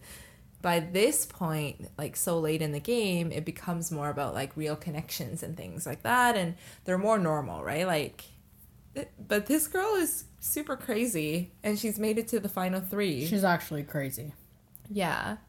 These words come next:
Speaker 1: And I don't know if people have watched, like, um, previous seasons of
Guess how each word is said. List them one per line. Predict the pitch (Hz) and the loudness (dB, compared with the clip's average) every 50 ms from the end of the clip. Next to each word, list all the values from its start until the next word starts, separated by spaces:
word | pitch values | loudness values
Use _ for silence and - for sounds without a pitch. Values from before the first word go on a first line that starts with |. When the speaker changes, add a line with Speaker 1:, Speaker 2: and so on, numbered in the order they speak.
| - - - - - - - - | -20 -20 -20 -20 -20 -12 -6 0
Speaker 1:
And | 220 214 | 2 4
I | 208 220 | 4 6
don't | 247 285 | 6 4
know | 320 311 302 277 | 4 4 4 2
if | 247 240 | 2 0
people | - - 208 - - 196 | -2 -4 -2 2 2 2
have | 220 226 202 180 | 2 2 0 0
watched, | 147 151 151 151 180 175 - - - - | 0 0 0 0 0 0 -2 -4 -2 -2
like, | 165 151 147 139 143 - - - - - | -2 0 0 -2 -4 -8 -12 -12 -6 -6
um, | 156 147 143 95 85 - - - - - | -4 -4 -4 -6 -6 -8 -8 -10 -12 -16
previous | - - 202 175 165 175 180 185 190 202 202 | -8 -4 -2 -2 0 2 2 2 2 0 0
seasons | - - - - - 190 185 185 185 180 180 180 180 180 | -2 -4 -4 -4 -4 -2 -2 -2 -2 0 0 0 0 -2
of | - - 170 165 160 160 170 - - - | -2 -2 -2 0 -2 -4 -6 -10 -14 -16